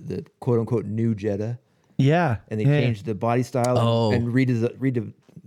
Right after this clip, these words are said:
Speaker 1: basically re-engineered the whole car.
Speaker 2: Yeah.
Speaker 1: So the first year it came out, I think it was two thousand, they only came out with three colors, uh, black, white, and red.
Speaker 2: Uh-huh.
Speaker 1: And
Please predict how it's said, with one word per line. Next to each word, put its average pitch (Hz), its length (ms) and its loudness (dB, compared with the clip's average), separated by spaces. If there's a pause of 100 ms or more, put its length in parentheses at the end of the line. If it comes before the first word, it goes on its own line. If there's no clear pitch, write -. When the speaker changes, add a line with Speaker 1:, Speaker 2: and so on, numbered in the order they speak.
(300)
Speaker 1:
basically 139 340 -2
re-engineered 113 520 0
the 104 80 -8
whole 110 100 -4
car. 107 400 -8 (220)
Speaker 2:
Yeah. 117 220 2 (200)
Speaker 1:
So 117 260 0
the 110 100 -4
first 151 280 -2
year 127 100 0
it 107 80 -4
came 110 200 -2
out, 120 160 -2
I 104 40 -4
think 123 120 -4
it 120 40 -6
was - 340 -8
two 120 140 -6
thousand, 101 680 -6 (800)
they 113 100 -2
only 127 140 2
came 131 160 0
out 117 100 -2
with 104 120 -10
three 117 180 -6
colors, - 520 -12 (720)
uh, 101 260 -8
black, 113 480 -4
white, 110 320 -2
and 92 180 -10
red. 92 320 -10 (640)
Speaker 2:
Uh-huh. 131 260 2 (140)
Speaker 1:
And 101 540 -6